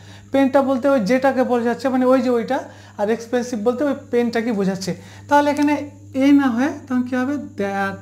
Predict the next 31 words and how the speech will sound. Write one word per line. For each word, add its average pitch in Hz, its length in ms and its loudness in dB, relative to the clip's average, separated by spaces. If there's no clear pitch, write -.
দ্যা, 196 440 -2
দা 202 320 2
হবে। 170 240 0
She 285 80 4
gave 277 260 4
me 311 60 0
the 262 160 0
fo-, 262 420 0
pen, 262 300 2
she 156 400 -6
gave 262 220 2
me 277 120 2
the 269 100 -2
pen। 254 240 0
সে 254 240 -2
কলমটা 339 400 2
দিয়েছিল, 220 600 0
মানে 262 120 -2
কলমটা 294 380 0
বলতে 285 320 0
কোন 349 240 -2
কলমটা? 302 340 2
ওই 370 120 2
যে 330 140 -2
যেটা 285 240 -2
expensive। 254 640 -2
তার 262 140 4
মানে 294 280 2
যেটা 277 260 0
expensive 277 580 -2
বলতে 262 240 -2